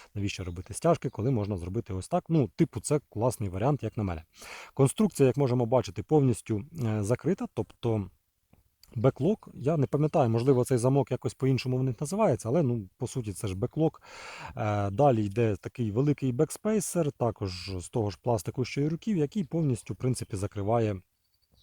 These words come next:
весь той, е, простір. Е, що ж, тут також є ось такий логотип. Відкриваю ніж, можемо одразу бачити Seki City Japan,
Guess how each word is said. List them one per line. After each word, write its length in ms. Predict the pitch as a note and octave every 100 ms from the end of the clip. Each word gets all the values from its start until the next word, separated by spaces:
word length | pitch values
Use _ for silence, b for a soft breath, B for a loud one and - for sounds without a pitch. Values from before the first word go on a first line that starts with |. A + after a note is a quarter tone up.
| _ A#2+
весь 320 | A2+ A#2 -
той, 300 | G#2+ G#2+ G2+ B B B B B -
е, 300 | G#2 G2+ G2
простір. 380 | - C3+ - - - -
Е, 180 | G#2 G2+
що 200 | - C#3
ж, 120 | - -
тут 160 | C3 -
також 360 | B2 - G2+ G#2
є 100 | A2
ось 140 | F#2+
такий 420 | A#2 - G#2+ F#2 A2
логотип. 500 | A2+ G#2 G#2+ G#3 - _ _ _ - - G#3+
Відкриваю 640 | A#2 - C3+ C3+ A#2+ A2
ніж, 300 | E3 G#3 - _ -
можемо 420 | A2+ A2+ A2 A2
одразу 340 | G#2+ A#2 G#2
бачити 400 | G#2 A2+ - -
Seki 380 | E3 - C#3+ -
City 480 | A2+ - B2 - - -
Japan, 540 | G#2+ A2+ - F#3+